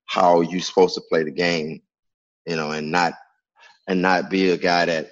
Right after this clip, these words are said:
that was always rah-rahing about it. Just, let's get on the field. Let's, let me show you what's, what's gonna happen. And, you know, when I came into Jacksonville, Tom asked me to be a leader and this, that, and the other. And I was like,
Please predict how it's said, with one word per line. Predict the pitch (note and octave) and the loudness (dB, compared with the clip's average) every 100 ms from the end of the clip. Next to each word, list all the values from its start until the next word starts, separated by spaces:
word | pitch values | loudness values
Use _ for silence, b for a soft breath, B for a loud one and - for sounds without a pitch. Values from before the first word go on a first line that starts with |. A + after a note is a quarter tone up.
| - | -8
that | E2+ | -6
was | D2+ - | -6 -8
always | F2 F2 E2 E2 D2+ | -2 -2 -2 -4 -4
rah-rahing | E2+ F2+ E2+ F2 E2+ D#2 | 0 0 0 -2 -2 -6
about | C#2+ D#2 | -12 -12
it. | D#2 | -14
Just, | - A2 - - | -14 -14 -14 -16
let's | - A2+ - | -10 -10 -2
get | B2+ | -2
on | A2 | -2
the | |
field. | - - F#2+ D2 D#2 | -4 -4 -4 -4 -2
Let's, | G2 - - _ _ | -4 -4 -16 _ _
let | - | -4
me | G#2+ | -2
show | G2 - G#2 | -2 -2 -2
you | G2 F2 | -2 -4
what's, | F2 E2+ - | -6 -6 -14
what's | - F2 | -8 -8
gonna | - D#2 E2 | -6 -10 -6
happen. | E2 - - - | -8 -10 -20 -14
And, | E2+ D#2+ D#2 | -12 -10 -12
you | - _ _ b _ | -18 _ _ b _
know, | B2 | -2
when | A2 | -2
I | G2+ | -2
came | C3 A#2+ | -4 -6
into | A2+ G#2 | -6 -6
Jacksonville, | G#2+ - - A2 A2 G#2+ G#2 _ _ _ _ | -8 -10 -12 -6 -6 -6 -10 _ _ _ _
Tom | - G#2 | -4 -2
asked | G2+ G2+ - | 0 -2 -6
me | G2 | -8
to | F#2 | -6
be | F#2+ | -4
a | F2+ | -4
leader | D#2+ F2 G2 F#2+ F#2 | -4 -6 -4 -4 -4
and | E2+ D#2+ | -6 -8
this, | G2 F#2+ | -10 -6
that, | G2 | -6
and | F2+ | -4
the | F2+ | -6
other. | F2+ F#2 | -4 -6
And | F2+ | -6
I | C#3+ | -8
was | C#3 - | -12 -14
like, | G#2 F2+ | -12 -12